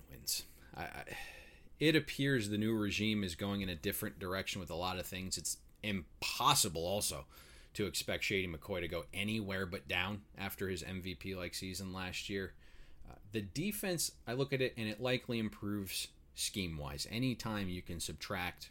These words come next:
Rob Ryan, that's a positive. But they lose their top two corners in Gilmore and Darby. Uh, but more than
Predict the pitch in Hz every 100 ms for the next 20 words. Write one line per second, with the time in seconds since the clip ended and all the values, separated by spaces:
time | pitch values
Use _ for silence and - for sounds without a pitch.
0 | - 90 90 90 82 80 87 85 87 90
1 | - - - - 80 87 87 80 - 87
2 | 80 90 90 - - - - - 107 90
3 | 90 85 82 - 78 - 76 - 113 104
4 | 92 82 78 85 82 82 73 71 113 113
5 | 104 - - - - - - - - -
6 | - - - 147 156 196 254 175 147